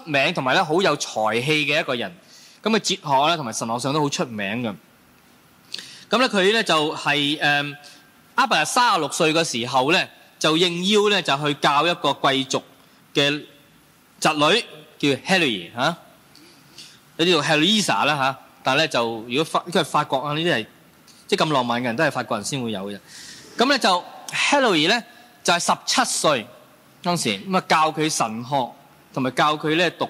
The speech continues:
書。噉呢個女仔亦都係好有才氣嘅，因為以後我哋睇佢嘅，佢寄返畀，啊，Abelard 嘅信裏邊呢，係一個文學相當高超嘅一個女性嚟嘅。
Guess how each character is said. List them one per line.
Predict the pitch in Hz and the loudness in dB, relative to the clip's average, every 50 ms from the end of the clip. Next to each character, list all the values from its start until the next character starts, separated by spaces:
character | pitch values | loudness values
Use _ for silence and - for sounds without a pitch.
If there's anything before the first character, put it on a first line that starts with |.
| - - | -6 -8
書。 | - - - 180 151 117 - - - - - - - - - - | -6 0 2 2 2 2 0 -6 -20 -20 -20 -20 -20 -20 -18 -2
噉 | - 226 | -2 2
呢 | 262 277 240 | 2 4 4
個 | |
女 | 202 196 | 4 2
仔 | 190 208 214 | 2 2 0
亦 | 202 | 2
都 | 247 240 | 2 0
係 | 190 | 2
好 | 151 160 190 175 | 2 2 2 2
有 | 165 139 135 | 2 0 -2
才 | - - 110 104 107 | -6 -6 -6 -6 -6
氣 | 117 127 120 117 | -4 -4 -2 -2
嘅， | 113 120 | -4 0
因 | 156 | 0
為 | 202 226 196 | 0 2 2
以 | 196 | 2
後 | 214 175 170 | 2 2 2
我 | 185 180 | 2 0
哋 | 170 | 0
睇 | 165 160 175 208 | 0 -2 -2 0
佢 | 208 175 165 | 0 0 2
嘅， | 156 170 165 156 - - - - - - - | 2 0 0 0 -4 -12 -20 -20 -20 -8 0
佢 | 190 185 196 | 2 2 2
寄 | 185 - 190 180 185 185 | 2 2 0 2 2 2
返 | 190 220 214 214 214 180 | 2 2 0 0 -2 -2
畀， | 151 139 151 170 196 196 180 - - - - - - - - - - - - - - - - | 0 2 2 2 0 0 -4 -10 -20 -20 -20 -20 -20 -20 -20 -20 -20 -20 -20 -20 -20 -8 0
啊， | - 156 151 160 - | 2 2 2 2 0
Abelard | - 214 226 220 190 151 131 127 | 0 0 0 2 0 0 0 0
嘅 | - 165 | 0 -2
信 | - - 180 156 156 | 0 0 0 0 2
裏 | 151 156 151 | 0 0 0
邊 | 139 131 139 | 0 0 0
呢， | 170 175 165 151 143 | 2 0 0 0 0
係 | 156 190 | 0 0
一 | |
個 | 202 190 | 2 0
文 | 165 151 135 113 113 117 | 0 0 0 -2 -2 -4
學 | 120 131 123 - | -2 -2 -2 -2
相 | - - 202 190 190 190 | 0 0 2 2 2 2
當 | 185 196 180 185 175 | 2 2 0 0 0
高 | - 202 190 180 175 | 2 2 2 2 2
超 | 175 - - 196 | 0 0 2 2
嘅 | 175 160 147 139 147 | 2 4 4 4 2
一 | |
個 | 147 143 | 2 2
女 | 127 110 113 | 0 0 -2
性 | 113 - 113 104 | -2 -4 -6 -6
嚟 | 87 | -8
嘅。 | 87 87 | -12 -14